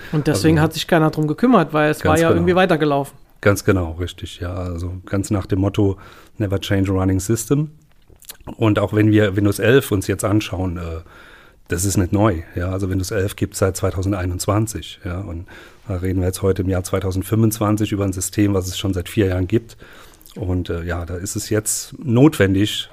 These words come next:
Speaker 2: dass man sich jetzt zum Jahresende als, ähm, Geschäftstreibender, Gewerbekunde, je nachdem, in seiner Branche sich modern aufstellt und, äh, Windows zehn updatet, ja.
Speaker 1: Was bedeutet das jetzt, äh, äh,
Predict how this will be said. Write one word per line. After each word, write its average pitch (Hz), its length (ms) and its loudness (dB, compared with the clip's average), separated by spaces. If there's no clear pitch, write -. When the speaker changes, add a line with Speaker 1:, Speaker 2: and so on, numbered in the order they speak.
Speaker 2:
dass - 220 -6
man 92 100 -2
sich 87 160 -10
jetzt 104 340 -4
zum 95 120 -2
Jahresende 98 640 -2
als, 90 400 -6
ähm, 87 380 -8
Geschäftstreibender, 98 880 -2
Gewerbekunde, 92 600 -4
je 90 100 -2
nachdem, 90 500 -6
in 101 80 0
seiner 95 260 0
Branche 92 440 0
sich 90 240 -6
modern 101 320 0
aufstellt 104 580 -2
und, 92 300 -4
äh, 98 240 -8
Windows 92 300 -4
zehn 101 260 -4
updatet, - 560 -10
ja. 104 100 -12
Speaker 1:
Was 170 160 -4
bedeutet 185 500 -2
das 220 180 -4
jetzt, - 440 -2
äh, - 20 -4
äh, 170 360 -2